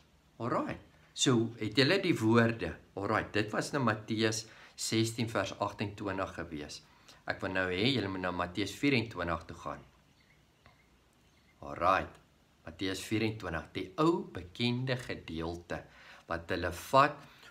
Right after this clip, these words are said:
om te sê dat Matteus vierentwintig praat van die eindtye en iets wat moet kom. En die Seun van die Mens, hulle wag vir die Seun van die Mens.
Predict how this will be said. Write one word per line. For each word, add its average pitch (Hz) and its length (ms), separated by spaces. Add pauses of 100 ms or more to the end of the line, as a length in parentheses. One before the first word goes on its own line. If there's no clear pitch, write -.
(140)
om 90 240
te 90 140
sê 95 460 (340)
dat 90 420
Matteus 87 400
vierentwintig 120 680
praat 95 260
van 92 120
die 92 180
eindtye 131 640
en 107 220
iets - 160
wat 87 220
moet 85 200
kom. 80 220 (720)
En 87 120
die 85 120
Seun 98 300
van 98 200
die 90 120
Mens, 85 600
hulle 85 240
wag 87 220
vir - 120
die 87 140
Seun 87 260
van 85 140
die 82 120
Mens. 78 440